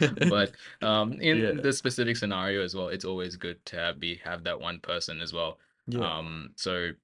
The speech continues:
Speaker 2: yeah, I guess it could be, like, a reciprocated thing.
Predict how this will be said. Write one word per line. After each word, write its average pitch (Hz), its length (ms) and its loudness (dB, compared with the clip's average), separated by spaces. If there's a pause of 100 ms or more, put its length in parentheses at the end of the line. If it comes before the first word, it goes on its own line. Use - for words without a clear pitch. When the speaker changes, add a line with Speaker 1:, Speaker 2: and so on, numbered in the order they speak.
Speaker 2:
yeah, 175 280 6
I 104 140 2
guess 110 300 2
it 104 160 -6
could 110 240 -2
be, 117 260 0
like, 98 220 -2
a 95 240 0 (260)
reciprocated 95 640 -2
thing. 101 200 -2